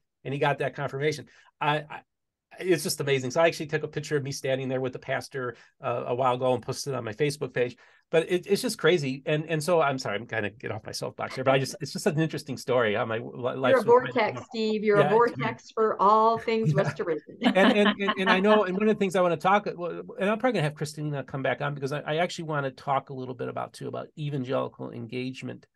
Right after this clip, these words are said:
Speaker 1: down there in Short Creek, because I do feel like, um, it's not all good.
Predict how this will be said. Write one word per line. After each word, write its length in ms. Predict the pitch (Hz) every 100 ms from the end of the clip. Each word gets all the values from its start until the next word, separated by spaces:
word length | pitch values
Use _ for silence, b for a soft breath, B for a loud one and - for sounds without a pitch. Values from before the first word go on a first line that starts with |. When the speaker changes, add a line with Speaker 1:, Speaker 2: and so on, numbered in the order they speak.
| _ -
Speaker 1:
down 280 | 135 135 131
there 140 | 120
in 60 | 120
Short 280 | - - -
Creek, 200 | - - b b -
because 320 | 185 139 135
I 100 | 156
do 160 | 151 175
feel 220 | 175 160
like, 320 | 143 139 131 -
um, 340 | 135 127 127 123 _ _ _ _ _
it's 180 | 143 139
not 240 | 160 160 -
all 520 | 151 165 170 175 151 -
good. 320 | 143 185 220